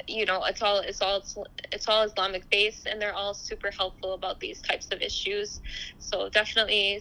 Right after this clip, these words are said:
see a therapist, definitely ask them for a referral. When you see them, for a referral to a fam-, a family counselor or marriage counselor to help you and your spouse kinda get through it as well.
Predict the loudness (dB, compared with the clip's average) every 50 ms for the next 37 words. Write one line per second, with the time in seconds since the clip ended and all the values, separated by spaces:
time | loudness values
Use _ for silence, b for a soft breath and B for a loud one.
0 | -4 -2 -2 -2 2 4 6 6 6 4 2 0 0 -2 -6 -12 -18 -14 -8 -6
1 | -4 -2 0 0 0 0 2 2 0 0 0 -2 -2 -4 -4 -2 -2 0 0 2
2 | 2 2 0 0 -2 0 0 2 2 2 2 0 -2 -2 -4 -2 0 0 2 4
3 | 4 4 4 2 0 0 2 2 2 0 -2 -2 -2 0 0 0 0 0 0 0
4 | 0 0 0 -2 -4 -4 -6 -4 -2 2 4 4 4 2 0 -8 -12 -6 -4 -4
5 | -2 2 2 2 2 2 0 -2 0 2 2 2 2 0 -4 2 4 6 6 6
6 | 4 B B B B B B B B 2 6 8 8 8 8 4 2 0 0 0
7 | 0 0 -4 -4 -2 2 2 2 2 0 -2 -4 -2 0 -2 -2 -2 -2 0 0
8 | 2 2 2 0 -2 -2 0 2 4 4 4 4 2 2 2 2 2 0 0 0
9 | 0 0 2 2 2 0 0 0 2 2 4 4 2 0